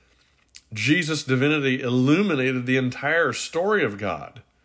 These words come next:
rather than thinking, "Well, the more about the story we know, then we'll eventually be able to connect the dots about Jesus being divine." So, in other words, it's kind of backwards for many. Many today think it's the other way around.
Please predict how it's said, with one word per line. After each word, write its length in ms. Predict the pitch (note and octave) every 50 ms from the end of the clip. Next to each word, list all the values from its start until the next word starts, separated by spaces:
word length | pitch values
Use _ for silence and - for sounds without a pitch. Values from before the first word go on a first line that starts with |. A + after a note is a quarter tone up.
| _ _ _ _ _ _ _ _ _ _ _ _ _
rather 320 | - A2 A2+ A#2+ B2 A#2+ B2
than 220 | A2+ A#2 A#2 A2+
thinking, 560 | G#2+ - C#3+ C3+ B2+ B2 A#2 A2+ A2+ A2 G#2 G2+ _ _ _ _ - -
"Well, 200 | - - C#3+ C#3+
the 100 | C#3 C#3
more 260 | C#3+ D3 D#3 E3 D#3+
about 320 | D3+ D3 D3 D3+ D3+ C#3+
the 80 | C3 C3
story 320 | - - - D#3 D3 C#3+
we 220 | C3+ A#2+ A#2+ A#2 A#2
know, 640 | B2+ D3+ F#3 G3 E3 C3+ B2+ B2 B2 C3 C3 C3 - - - - - - _ _ _ _ _ _ -
then 420 | G#2+ A2 B2+ C3 C3 B2+ B2+ B2+ B2+
we'll 180 | C3+ C3+ C3
eventually 600 | C3 B2 C3+ C#3+ C3+ B2+ - C3+ C3 C3+ C3 B2
be 160 | A#2+ B2 B2 B2
able 160 | A#2+ A#2 A2+
to 80 | G#2+
connect 420 | G2+ - - C#3 D3+ F3 F3 E3+ -
the 80 | C3
dots 500 | A2+ A2 G#2+ A#2 G2+ F#2 F2+ F2 F2+ -
about 300 | - G#2 G#2+ G2 G2 -
Jesus 400 | G#2 G2 A2 A2 G#2 F#2+ G2 G2
being 260 | - - A2 G2+ F#2+ F#2
divine." 520 | F2+ F2 F#2+ F2+ D#2+ D2+ - - - - -
So, 300 | - - C3+ B2 B2 B2+
in 120 | B2+ B2+ C#3
other 160 | D#3 F3 D#3+
words, 340 | C#3+ C3 B2 A#2 G#2+ - - - _ _ - _ - - - _ _ _ _ _ _ _ _ - -
it's 120 | - -
kind 160 | - E3+ G3
of 100 | F#3+ C#3
backwards 540 | A#2 B2+ C#3 D#3+ E3 - - G#2 F2+ F2 -
for 120 | - -
many. 300 | G#2 G#2+ G#2+ G2+ G2 F2+
Many 220 | F2+ G2 G#2+ C3+ D3
today 320 | - C#3 B2+ B2 A#2+ A#2
think 260 | A2+ - B2 A2 -
it's 220 | A2+ G2+ - - -
the 140 | - G2+ G#2
other 120 | G#2 G#2
way 140 | G2+ G2 F#2+
around. 560 | F#2 F2+ G#2+ C3 D3+ E3 C3 F2+ E2+ E2 D2+